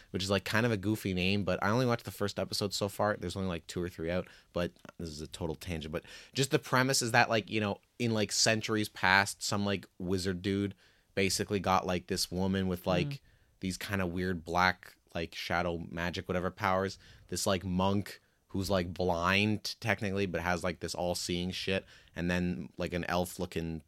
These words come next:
Speaker 1: sword dude. He basically gathers the three of them to fight this, like, evil entity thing.
Speaker 2: Mm-hmm.
Speaker 1: And the premise of the show is that the th-, the, he also has this, like, robot from the future. And so that robot basically exists throughout time. And, like, every generation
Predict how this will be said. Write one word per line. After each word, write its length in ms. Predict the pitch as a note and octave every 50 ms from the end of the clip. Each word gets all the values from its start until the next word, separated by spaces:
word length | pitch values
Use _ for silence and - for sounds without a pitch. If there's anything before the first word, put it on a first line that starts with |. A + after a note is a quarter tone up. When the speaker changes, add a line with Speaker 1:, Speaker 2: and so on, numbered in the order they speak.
| _
Speaker 1:
sword 360 | - - - - F2+ F2+ F#2 F2+
dude. 200 | G2 G#2 A2+ A#2+ - - - -
He 80 | - B2+
basically 360 | C3 C#3 D3+ D3 D#3+ D3 D3+ C3+
gathers 420 | A#2 A#2+ A#2 A#2+ B2 B2 B2 A#2
the 80 | A#2 G#2
three 220 | - - A2+ A2
of 60 | A#2
them 160 | A#2 A#2 A#2+
to 40 | A2 G2+
fight 300 | - - G#2+ G#2 F2+ -
this, 160 | G#2+ - -
like, 220 | G#2 G2+ G2 - -
evil 300 | - G2 G2+ F#2+ G#2+ G2+ -
entity 340 | F#2+ G2 F2+ - G2+ G#2 G#2+
thing. 300 | - - G#2+ G#2+ G#2+ A2
Speaker 2:
Mm-hmm. 200 | A2+ C#3 C3+ C3 C3+ - _ _ _ _ _ _ _ _ _ -
Speaker 1:
And 160 | A2+ A#2 A2+
the 60 | A#2
premise 420 | G#2+ - - A#2 A#2 A#2+ A#2+ A#2 -
of 60 | A2+
the 60 | A2 G#2+
show 320 | - - A#2 A2 A2 A2+
is 100 | G#2+ G#2
that 320 | G#2+ G#2+ G#2 G#2 - - _ _ _ - -
the 100 | G2+ F#2+
th-, 100 | - - - - - - - - _ _ _ _ -
the, 220 | - F#2+ G2+ G2 F#2 G#2
he 140 | G2 G#2+ G#2+
also 220 | G#2+ G#2 - A2
has 120 | G2+ G2 F#2+
this, 160 | G2+ F#2 -
like, 160 | G2 F#2+ E2+
robot 400 | D#2+ F2 F#2+ G2 F2+ G2 F#2+ -
from 140 | - - F2+ F2+
the 60 | F2
future. 540 | - - G2 F#2+ F2+ - - G#2 G#2 G#2+ _ _ _ _ _ _ _ _ _ -
And 180 | - G#2+ G2+ F#2+
so 140 | - - G#2
that 200 | A2 A2+ - -
robot 400 | G#2 G#2+ A2 G2+ A#2 A2+ - E2+
basically 600 | G#2+ G#2+ G#2 - - G2 - G#2 G2+ G2+ - - - -
exists 580 | G2+ F#2 F2 F2+ F#2 G#2 G#2 - - - - -
throughout 380 | - G#2 G2+ G2 G2+ G#2 -
time. 540 | - - F2+ F2 F2+ F#2+ G2 G2+ G2+ G#2+ G#2+ _ _ _ _ _ _ -
And, 140 | G#2 G2+ G2
like, 200 | G2 F#2+ - -
every 280 | - G2+ G2 F#2 G#2+ G#2
generation 840 | G2+ A2 G#2+ G#2 G2+ F#2 F#2 F#2 F#2+ - - A2+ G#2 G#2 G#2 G#2 G#2+